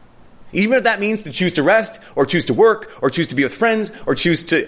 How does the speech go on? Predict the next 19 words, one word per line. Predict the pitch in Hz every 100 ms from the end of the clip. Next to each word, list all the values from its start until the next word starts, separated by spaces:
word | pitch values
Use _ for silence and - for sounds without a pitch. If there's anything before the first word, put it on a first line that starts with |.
| -
choose | - 120
to | 107
Netflix. | 165 214 165 123 - -
I, | 143 -
I | 156
just, | 180 - -
I | 135
just | 143 -
verb | 123 107
that | 104
word, | 90 90 85 -
and | 113
it's | 120 -
gonna | 123
be | 117
a | 110
thing, | - 98 85
you |
guys. | 98 85 85